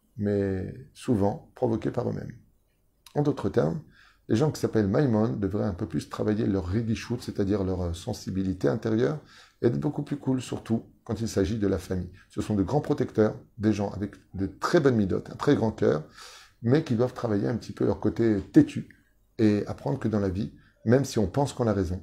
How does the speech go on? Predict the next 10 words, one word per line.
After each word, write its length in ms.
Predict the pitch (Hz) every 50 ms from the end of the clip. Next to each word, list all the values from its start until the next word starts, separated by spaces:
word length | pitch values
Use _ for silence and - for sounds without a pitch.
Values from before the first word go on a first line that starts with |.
| - -
peut-être 260 | - 117 - - -
qu'aussi 420 | - - 123 - - - 101 - - _
l'autre 420 | - 98 107 107 - - - - _ _
a 80 | - 107
raison. 240 | 98 101 92 95 87 - _ _ _ _ _ _ _ _
Baruch 280 | - 120 127 131 127
Adonai 300 | 113 101 95 95 98 107
l'olam, 300 | 107 101 98 95 98 95
amen, 280 | 95 95 101 113 113 98
amen. 340 | 95 95 101 113 139 160